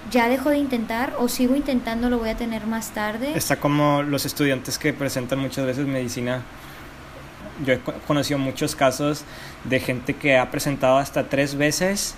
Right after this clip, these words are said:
Speaker 2: y no queda y se terminan cambiando a físico-matemáticas. <laughs> O,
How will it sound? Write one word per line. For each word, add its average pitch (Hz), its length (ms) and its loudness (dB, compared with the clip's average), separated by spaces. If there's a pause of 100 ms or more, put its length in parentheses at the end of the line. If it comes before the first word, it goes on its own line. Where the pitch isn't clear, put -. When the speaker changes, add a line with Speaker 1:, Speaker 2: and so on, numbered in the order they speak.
(420)
Speaker 2:
y 127 140 0
no 127 220 0
queda 151 480 4 (100)
y 139 100 -2
se 131 100 -2
terminan 123 420 -2
cambiando 127 460 0
a 127 40 2
físico-matemáticas. 127 1200 0
<laughs> 156 40 6 (920)
O, 135 440 6